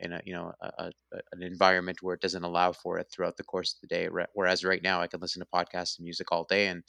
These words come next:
for the first time in a, in a few years, I actually feel caught up. Like, I've been listening to new artists. I've been listening to old artists.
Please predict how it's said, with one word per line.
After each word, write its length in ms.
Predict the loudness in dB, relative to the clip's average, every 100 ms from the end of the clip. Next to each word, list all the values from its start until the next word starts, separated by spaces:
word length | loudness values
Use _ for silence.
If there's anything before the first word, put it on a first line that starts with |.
| -18 -18 -18 -4
for 100 | -2
the 80 | 2
first 260 | 4 6
time 180 | 6 6
in 60 | 2
a, 100 | 0
in 140 | -2 -6
a 60 |
few 200 | -2 -2
years, 400 | 2 4 4 4
I 80 | 2
actually 360 | 4 2 -2 -4
feel 180 | -4
caught 280 | -4 0 4
up. 180 | 4 4 -10
Like, 160 | -4 -2
I've 100 | -2
been 140 | -4
listening 320 | -2 -2 -4
to 100 | -4
new 140 | 0 4
artists. 400 | 6 4 2 -2
I've 100 | -4
been 80 |
listening 280 | -6 -6 -4
to 80 | -2
old 220 | 0 4
artists. 640 | 4 4 2 0 0 -2